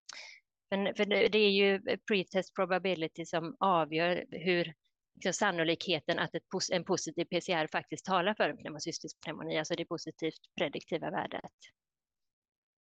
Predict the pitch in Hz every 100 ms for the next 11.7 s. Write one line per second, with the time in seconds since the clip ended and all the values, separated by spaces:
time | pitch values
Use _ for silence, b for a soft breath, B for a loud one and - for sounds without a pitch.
0 | _ _ _ _ _ _ _ _ _ _
1 | _ _ _ - B B B _ _ _
2 | - 226 220 233 214 220 220 208 233 220
3 | 220 190 180 - - - _ _ 208 208
4 | - 180 - 180 - 165 - 175 185 -
5 | 226 - 160 143 - 220 214 175 170 180
6 | 151 180 190 180 180 - 180 233 - -
7 | - _ _ _ _ _ _ - 202 -
8 | 185 190 190 170 170 196 190 185 165 185
9 | 170 165 - 175 - 165 - 170 156 156
10 | - 233 175 160 - - 175 170 160 170
11 | - _ - 208 202 185 175